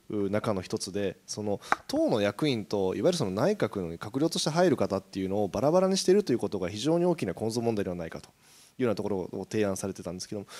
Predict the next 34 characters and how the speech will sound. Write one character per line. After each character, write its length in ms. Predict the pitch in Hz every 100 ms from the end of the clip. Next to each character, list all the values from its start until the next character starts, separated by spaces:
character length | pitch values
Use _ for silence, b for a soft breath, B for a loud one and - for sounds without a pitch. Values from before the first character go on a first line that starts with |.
| B
そ 120 | -
こ 100 | 214
に 40 | 226
は 80 |
非 100 | 120
常 200 | 120 151
に 160 | 147 131
同 240 | 131 131
意 120 | 120 117
を 220 | 107 92 -
し 100 | -
て 220 | - 92 -
い 100 | 90
ま 120 | 80
す。 180 | - - B B B B
な 80 | 160
の 80 | 156
で、 60 | 135
ま 140 | 160
あ、 40 |
そ 140 | - 127
の、 320 | 123 120 - - _ -
運 260 | 131 143
営 160 | 151 147
上、 340 | 135 143 127 -
も 160 | 175 131
し 80 |
く 100 | -
は 120 | 131 -
ポ 160 | 156
ス 60 | -
ト 120 | 143
の 80 | 117
数 320 | 143 131 117